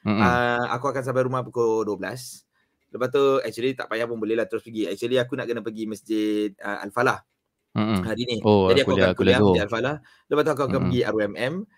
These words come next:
Speaker 2: Ah, lepas tu baru aku balik.
Speaker 1: Okey,
Speaker 2: Nanti
Speaker 1: kau
Speaker 2: malam
Speaker 1: banyak
Speaker 2: aku,
Speaker 1: tempat
Speaker 2: jadi
Speaker 1: lah.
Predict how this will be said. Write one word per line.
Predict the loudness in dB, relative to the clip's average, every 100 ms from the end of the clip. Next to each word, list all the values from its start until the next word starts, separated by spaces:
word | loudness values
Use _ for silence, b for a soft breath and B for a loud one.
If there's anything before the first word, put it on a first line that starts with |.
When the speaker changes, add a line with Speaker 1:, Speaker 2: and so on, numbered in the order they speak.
| _
Speaker 2:
Ah, | -6 -2 0 0
lepas | 0 0
tu | 0 0
baru | 2 2
aku | 0 -4 -6
balik. | -2 0 0
Speaker 1:
Okey, | 2 0 2
Speaker 2:
Nanti |
Speaker 1:
kau | 2
Speaker 2:
malam | 6
Speaker 1:
banyak | 6 6
Speaker 2:
aku, | 4
Speaker 1:
tempat | 4
Speaker 2:
jadi | 6
Speaker 1:
lah. | 8 6